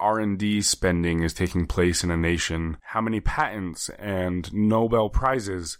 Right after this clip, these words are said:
how much venture capital funding. All these things are pulled together to determine what he calls a, a country's inventiveness. And his claim is that the U S is in the top spot,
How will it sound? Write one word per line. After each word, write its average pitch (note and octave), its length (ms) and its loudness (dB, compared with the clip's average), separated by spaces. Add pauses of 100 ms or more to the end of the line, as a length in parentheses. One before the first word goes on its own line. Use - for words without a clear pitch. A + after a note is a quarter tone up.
(120)
how - 140 0
much A2+ 200 2
venture G#2+ 400 0
capital A2 440 -4
funding. F2+ 640 -2
All B2 180 0
these B2+ 200 0
things A#2+ 220 2
are G#2+ 60 2
pulled G#2 240 0
together G2+ 380 2
to F#2 140 -4
determine G2 680 0 (120)
what G2+ 200 0
he A#2 220 -2
calls G2 360 2
a, G#2 60 0 (120)
a G#2 140 0
country's G2 560 0
inventiveness. F#2+ 1080 0 (360)
And A2+ 140 -2
his D3+ 160 0
claim D3 320 0
is A2+ 120 0
that A#2 180 0
the A2+ 80 -2
U C#3+ 320 2
S C3 240 0
is A2 120 -4
in G#2 120 4
the G2+ 80 2
top - 320 -2
spot, E2+ 640 -2